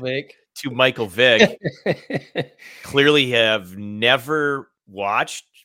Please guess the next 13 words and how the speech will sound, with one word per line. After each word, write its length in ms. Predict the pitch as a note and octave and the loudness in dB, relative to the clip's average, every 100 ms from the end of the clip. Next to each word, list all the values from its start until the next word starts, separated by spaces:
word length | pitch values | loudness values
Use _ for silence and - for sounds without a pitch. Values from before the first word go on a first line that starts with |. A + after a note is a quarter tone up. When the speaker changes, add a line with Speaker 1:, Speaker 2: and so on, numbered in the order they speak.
| _ | _
Speaker 2:
Penix's 560 | E3 D#3 D#3 - D3 - | -8 -8 -8 -12 -16 -16
play 300 | - D#3 E3 | -8 -6 -6
style. 500 | - G3+ A3+ A#3 _ _ - | -6 -6 -6 -8 _ _ -12
Um, 720 | A2+ A2 G#2+ G#2 G2+ G2+ F#2+ _ _ _ _ | -6 -4 -4 -6 -10 -14 -18 _ _ _ _
yes, 420 | A2 A#2+ D#3 - | -4 -2 -2 -8
they 380 | - C3 B2+ A#2+ | -8 -6 -6 -6
both 380 | A2 A#2+ A#2 - | -6 -6 -6 -12
throw 180 | A#2+ B2 | -12 -10
left-handed. 600 | B2 B2 C3+ C3 F#2 E2 _ _ _ _ - | -8 -10 -10 -12 -12 -14 _ _ _ _ -18
So 460 | - G2+ F#2+ F2+ _ | -10 -8 -8 -10 _
there's 220 | A2+ A#2 G#2 | -8 -8 -2
that. 340 | C3+ E2+ D2+ _ _ _ _ - | -2 -2 -8 _ _ _ _ -10
Um, 420 | G2 F2 E2 D#2+ | -8 -8 -12 -18